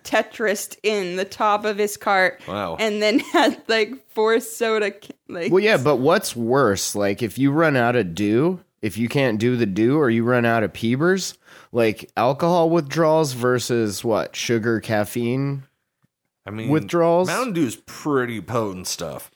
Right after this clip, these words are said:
Speaker 2: It,
Speaker 3: I'm
Speaker 2: it's
Speaker 3: not
Speaker 2: like
Speaker 3: arguing there.
Speaker 2: <laughs> No, I know, I know.
Speaker 3: I'm not trying to run out of my rock stars right now either.
Speaker 2: Yeah,
Speaker 3: I've
Speaker 2: no.
Speaker 3: got, I've got a bottle of pure caffeine extract isolate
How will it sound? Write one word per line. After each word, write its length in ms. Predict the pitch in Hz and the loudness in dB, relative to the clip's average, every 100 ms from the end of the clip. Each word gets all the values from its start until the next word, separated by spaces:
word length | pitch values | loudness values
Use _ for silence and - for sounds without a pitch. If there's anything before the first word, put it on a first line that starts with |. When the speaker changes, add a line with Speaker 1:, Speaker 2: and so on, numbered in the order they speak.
| _ _ _ _ _ - _ - | _ _ _ _ _ -20 _ -12
Speaker 2:
It, 80 | 104 | -8
Speaker 3:
I'm 60 | 135 | 0
Speaker 2:
it's 80 | |
Speaker 3:
not 180 | 175 208 | 2 4
Speaker 2:
like 80 | 175 | 4
Speaker 3:
arguing 420 | 185 151 139 98 | 4 4 2 2
there. 300 | 95 80 90 | -2 -4 -8
Speaker 2:
<laughs> 40 | 110 | -2
No, 200 | 156 113 | 0 0
I 120 | 135 | -2
know, 180 | 135 113 | -2 -2
I 120 | 123 | -2
know. 60 | 113 | 0
Speaker 3:
I'm 120 | 135 | 2
not 200 | 170 147 | 2 0
trying 260 | - 147 135 | 0 2 2
to 40 | |
run 220 | 127 127 | 2 2
out 140 | 123 117 | 2 2
of 60 | |
my 120 | 113 107 | 2 2
rock 300 | 107 123 120 | 2 0 -2
stars 420 | - 78 90 - | -6 -6 -6 -4
right 200 | 95 85 | -2 -2
now 220 | 98 92 | -4 -2
either. 420 | 98 101 71 55 - | -2 -4 -6 -14 -12
Speaker 2:
Yeah, 300 | 110 104 80 80 | -6 -4 -4 -2
Speaker 3:
I've 180 | 107 107 | -2 0
Speaker 2:
no. 40 | |
Speaker 3:
got, 300 | 135 120 - | 2 2 2
I've 160 | 117 123 | -2 0
got 180 | 131 | 2
a 60 | 110 | 2
bottle 420 | 104 110 117 123 | 0 0 2 2
of 140 | 101 - | 0 -4
pure 240 | - 127 | -4 -4
caffeine 760 | 117 135 110 - 120 104 95 - | -2 -2 -2 -2 -4 -4 -6 -8
extract 640 | 80 101 - - 98 92 | -8 -6 -6 -4 -2 -2
isolate 600 | 98 92 87 82 78 65 | -2 -2 -2 -6 -6 -8